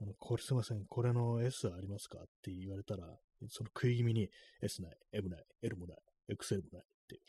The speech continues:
なんかね、全部こう、そういう感じ、ぶっきらぼうに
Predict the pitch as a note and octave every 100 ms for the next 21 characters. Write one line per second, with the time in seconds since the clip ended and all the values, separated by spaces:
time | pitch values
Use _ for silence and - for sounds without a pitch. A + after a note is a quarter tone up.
0 | - F#2 F2+ G2 A#2 A2 G2+ - - -
1 | - B2 A2 - A2+ G#2+ - - B2 A2
2 | F2+